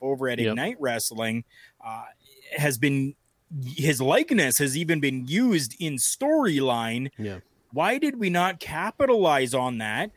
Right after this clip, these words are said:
Speaker 1: when
Speaker 2: No.
Speaker 1: Sammy Guevara made his return dressed like Serpentico? Why did we not have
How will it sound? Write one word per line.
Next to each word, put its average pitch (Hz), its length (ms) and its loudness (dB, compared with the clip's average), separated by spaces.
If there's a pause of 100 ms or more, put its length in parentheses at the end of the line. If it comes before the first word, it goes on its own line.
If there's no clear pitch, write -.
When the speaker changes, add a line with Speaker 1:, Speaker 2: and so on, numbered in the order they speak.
(220)
Speaker 1:
when 120 160 -2
Speaker 2:
No. 120 140 4
Speaker 1:
Sammy 240 300 0
Guevara 160 560 4
made 156 220 -2
his 131 160 -2
return 170 480 -4
dressed 131 420 -2
like 147 160 -2
Serpentico? 139 840 -4
Why 127 280 0
did 254 180 -2
we 156 140 2
not 147 320 -2
have 156 420 -2